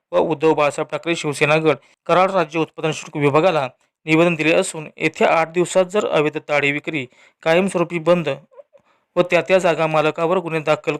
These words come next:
केले नाही तर कार्याला टाळे ठोकून आपल्या तोंडाला काळे फासले जाईल असा इशारा देण्यात आला आहे व तो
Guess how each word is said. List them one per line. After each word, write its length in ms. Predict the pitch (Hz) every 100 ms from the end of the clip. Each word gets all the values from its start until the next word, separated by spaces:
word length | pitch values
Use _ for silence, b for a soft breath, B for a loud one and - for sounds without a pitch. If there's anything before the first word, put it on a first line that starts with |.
| -
केले 180 | 156 151
नाही 300 | 170 165 131 _ _ _ 175
तर 80 |
कार्याला 340 | 180 170 165 165
टाळे 280 | 165 151 151
ठोकून 380 | 185 170 147 139 -
आपल्या 240 | 147 185 185
तोंडाला 260 | 160 160
काळे 260 | 160 151 147
फासले 320 | 143 - 147
जाईल 280 | 165 165 135 _ _ _ 151
असा 180 | 185
इशारा 280 | 180 160 156
देण्यात 260 | 147 147 147
आला 120 | 139
आहे 140 | 131 123 _ _ _ -
व 80 | 147
तो 460 | - 170 139 139